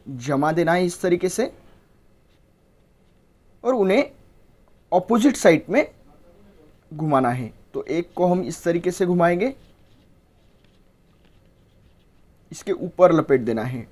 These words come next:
और दूसरों को, और दूसरे को अपोजिट में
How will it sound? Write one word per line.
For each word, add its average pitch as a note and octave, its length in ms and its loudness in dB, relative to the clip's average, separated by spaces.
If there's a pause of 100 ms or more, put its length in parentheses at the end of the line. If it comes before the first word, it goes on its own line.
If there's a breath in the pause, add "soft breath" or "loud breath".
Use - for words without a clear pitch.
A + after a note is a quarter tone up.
(160)
और C#3+ 80 -10
दूसरों D#3+ 380 -2
को, B3 220 -2 (1040)
और D3+ 100 -14
दूसरे D#3 340 -6
को G3 240 -2 (200)
अपोजिट D#3+ 520 -2
में A3+ 140 -4